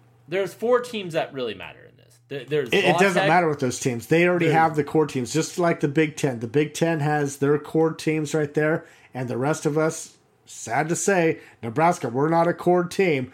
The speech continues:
Speaker 1: I
Speaker 2: We're
Speaker 1: don't
Speaker 2: just a
Speaker 1: agree with that.
Speaker 2: filler. We're a filler.
Speaker 1: We, we get, we get too much T V rev.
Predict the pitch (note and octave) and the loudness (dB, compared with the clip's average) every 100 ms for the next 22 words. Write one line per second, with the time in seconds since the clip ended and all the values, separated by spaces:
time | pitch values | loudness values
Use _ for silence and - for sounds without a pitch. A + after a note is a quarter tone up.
0 | - C3+ D3 D3+ E3+ F#3+ F3 F#3+ F#3 B2 | -12 -2 0 2 0 0 0 0 0 -2
1 | A#2 - A#2+ D#3+ F3+ - A3 A3 D3+ D3 | -8 -10 -2 0 0 2 2 4 2 -2
2 | - - _ _ _ _ _ _ F3+ F#3+ | -8 -20 _ _ _ _ _ _ -14 -8
3 | A3 C#4 - B3+ D4+ - D4 C#4+ - C#4 | -2 -2 -2 -4 -4 -2 -2 -2 -6 -10
4 | D#4 E4 D#3+ F#2 - _ | -6 -4 -4 -6 -10 _